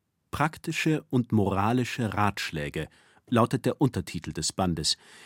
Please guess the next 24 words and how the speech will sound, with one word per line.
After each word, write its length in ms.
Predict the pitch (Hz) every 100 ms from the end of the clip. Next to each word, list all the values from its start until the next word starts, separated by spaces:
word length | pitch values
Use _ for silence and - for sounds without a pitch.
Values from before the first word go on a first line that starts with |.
| -
in 120 | 143
dem 200 | 123 135
Bacon 360 | 120 139 - 151
eine 220 | 113 120
Vielfalt 540 | - 170 180 - 131 -
von 220 | 123 110
Themen 320 | - 95 80
abhandelte. 580 | - - 82 80 - 73 _ _ _ _ _ -
Themen 280 | 117 98
wie 140 | 92 82
Wahrheit, 540 | 98 131 160 175 - _ -
Neid, 520 | 101 98 135 165 - _ _
Liebe, 520 | 104 117 135 160 175 - _ _ _
Aufstände 680 | 113 127 - - 151 156 139
und 160 | 113 113
öffentliche 460 | 131 139 131 -
Unruhen, 540 | - 170 120 85 67 - - - -
die 60 | 101
Beschleunigung 680 | 98 - 113 123 107 104 95
von 200 | 92 85
Geschäften, 720 | - - 139 - 160 175 170 _
Gewohnheit 840 | 104 92 104 117 117 143 - - -
und 160 | 85
Erziehung, 560 | 73 - - 117 147